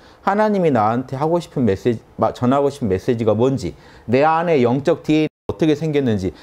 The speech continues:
이거 못 알아내면 이게 본성이라고요. 인간의 본성을 못 알아내면요. 답이 안 나옵니다.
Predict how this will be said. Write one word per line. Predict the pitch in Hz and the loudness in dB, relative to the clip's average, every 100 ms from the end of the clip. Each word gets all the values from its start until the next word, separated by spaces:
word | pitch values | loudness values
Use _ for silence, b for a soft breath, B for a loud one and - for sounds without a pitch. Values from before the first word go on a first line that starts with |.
| B | B
이거 | - 143 175 | -2 2 2
못 | 151 170 | 2 2
알아내면 | 151 123 107 101 104 | 2 2 0 0 0
이게 | 113 - | 0 0
본성이라고요. | 123 131 139 123 95 80 80 B B | 0 2 0 0 -2 -4 -8 B B
인간의 | - 156 175 175 156 | 0 2 2 2 -2
본성을 | - 156 180 190 160 | 0 0 2 2 2
못 | 135 143 | 0 2
알아내면요. | 131 110 92 90 87 98 85 | 2 0 -4 -6 -6 -6 -6
답이 | - 117 98 | -6 -2 -2
안 | 85 | -2
나옵니다. | 85 80 - | -8 -10 -14